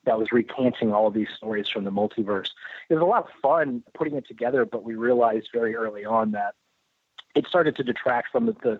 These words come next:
stories and the themes of the stories themselves. So we really pulled back and just distilled it. And it became for us a, an opportunity to set the tone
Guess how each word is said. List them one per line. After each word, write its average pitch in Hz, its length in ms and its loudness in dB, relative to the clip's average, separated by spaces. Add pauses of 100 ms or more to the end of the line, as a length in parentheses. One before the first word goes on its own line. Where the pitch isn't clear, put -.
stories 113 420 0
and 113 120 0
the 113 120 -2
themes 151 260 0
of 117 100 0
the 107 80 -10
stories 110 400 -4
themselves. 107 500 0 (300)
So 139 140 -2
we 139 80 2
really 165 220 0
pulled 127 360 -2
back 117 340 -2
and 107 140 -2
just 110 180 -8
distilled 110 560 -2
it. 107 160 -6 (380)
And 123 100 0
it 120 100 -2
became 160 360 0
for - 300 -2
us 110 160 2 (200)
a, 120 160 -4
an 123 160 0
opportunity 120 640 0
to - 220 -6
set - 160 -2
the 113 60 -8
tone 113 420 0